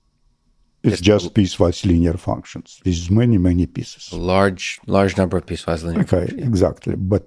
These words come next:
Speaker 2: Very
Speaker 1: it
Speaker 2: large.
Speaker 1: very large.
Speaker 2: Almost
Speaker 1: But it's
Speaker 2: feels like
Speaker 1: still,
Speaker 2: too
Speaker 1: it's,
Speaker 2: large.
Speaker 1: it's still simpler than,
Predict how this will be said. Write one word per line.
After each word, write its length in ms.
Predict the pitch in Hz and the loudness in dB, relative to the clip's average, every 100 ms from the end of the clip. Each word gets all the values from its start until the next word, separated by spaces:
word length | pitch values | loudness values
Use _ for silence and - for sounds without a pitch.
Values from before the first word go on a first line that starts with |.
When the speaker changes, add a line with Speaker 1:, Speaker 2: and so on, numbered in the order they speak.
| _ | _
Speaker 2:
Very 300 | - 104 107 | -2 2 4
Speaker 1:
it 80 | 95 | 4
Speaker 2:
large. 400 | 123 95 - - - | 2 0 -8 -10 0
Speaker 1:
very 300 | 98 104 92 | 4 6 4
large. 420 | 87 - 92 - | 0 -4 -8 -4
Speaker 2:
Almost 280 | 101 101 - - | 0 0 -2 -2
Speaker 1:
But 300 | 101 107 - | 2 2 2
it's 80 | 120 | 2
Speaker 2:
feels 160 | 117 | 2
like 80 | 104 | 4
Speaker 1:
still, 160 | 139 131 | 4 4
Speaker 2:
too 140 | 120 | 2
Speaker 1:
it's, 80 | 107 | 2
Speaker 2:
large. 240 | 82 - | 0 -2
Speaker 1:
it's 160 | 139 - | -2 -2
still 440 | - 139 123 113 - _ _ | -4 0 2 0 -6 _ _
simpler 500 | - - 120 104 95 | -8 0 0 4 2
than, 500 | 82 76 87 80 85 | 2 0 0 2 -2